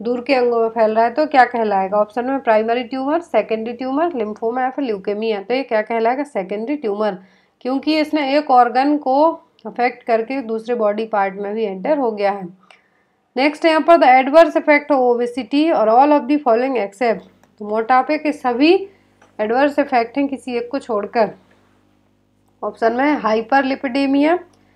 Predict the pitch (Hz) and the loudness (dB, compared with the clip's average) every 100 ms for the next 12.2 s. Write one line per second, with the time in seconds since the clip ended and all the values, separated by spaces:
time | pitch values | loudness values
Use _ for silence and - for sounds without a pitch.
0 | _ _ 214 220 269 277 285 285 277 277 | _ _ -8 -4 -2 0 2 2 2 2
1 | 330 381 - _ _ _ - 202 254 262 | 0 -2 -6 _ _ _ -6 -4 -4 -2
2 | 277 277 320 359 381 - 220 226 233 262 | 0 0 2 0 -2 -6 -2 -2 0 -2
3 | 339 214 202 196 208 254 220 180 _ _ | -2 0 0 -2 -6 -4 -4 -6 _ _
4 | _ _ _ _ _ 294 349 311 294 302 | _ _ _ _ _ 4 6 8 6 4
5 | 349 349 349 339 349 349 294 311 320 302 | 2 4 6 6 6 6 8 8 4 2
6 | 277 311 311 247 226 226 220 220 220 - | 4 2 2 2 2 2 2 0 -2 -10
7 | 214 247 240 226 226 233 247 254 262 240 | -16 -10 -8 -6 -6 2 6 6 6 0
8 | 226 220 220 240 214 214 247 254 254 247 | 0 -2 -2 -4 -2 -2 -2 -2 -2 -4
9 | 247 254 262 269 247 196 240 240 240 247 | -4 -4 -2 -2 -4 -4 -2 -2 0 4
10 | 247 220 196 208 220 220 262 247 240 240 | 4 2 -6 -6 -6 -4 -2 -2 -2 -6
11 | - 240 240 240 214 208 208 233 226 233 | -2 0 2 2 2 -2 -6 -8 -6 -2
12 | 254 | -2